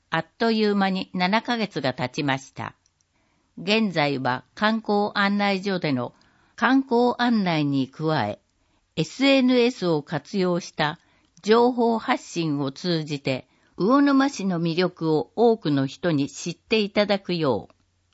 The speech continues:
ピーアール活動に力を注いでいます。また、市内の観光スポットの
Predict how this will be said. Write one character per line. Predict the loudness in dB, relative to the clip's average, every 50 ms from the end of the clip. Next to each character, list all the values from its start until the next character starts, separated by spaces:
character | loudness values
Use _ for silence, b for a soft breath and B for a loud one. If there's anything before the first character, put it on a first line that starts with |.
| _ -2
ピ | 0 2 4 4 4
ー | 4 4
ア | 2
ー |
ル | 2 0 -4
活 | -4 -4 -4 -4 -4 -2
動 | 0 0 0 0 0
に | -2 -2 -4 -8 _
力 | -18 -8 -2 0 0 2 2 0 0
を | -2
注 | -4 -6 -6 -2 0 0 0
い | 2 0
で | 0 0
い | 0 0
ま | 0 -2 -6 -8
す。 | -12 _ _ _ _ _ _ _ _ _ _ _ _ _ _ _
ま | -4 -2 -2 0
た、 | 0 0 -2 -2 -2 -6 _ _ _ _ _ _ _ _ _
市 | -10 -4 -2 2
内 | 2 4 4 2 2
の | 0 -2 -4 -4
観 | -2 -2 -2 0 -2 -2
光 | -2 -2 -2 0 0 -2
ス | -6 -10
ポ | -8 -6 -6 -6
ッ | -6 _ _
ト | -6 -4 -4
の | -4 -4 -6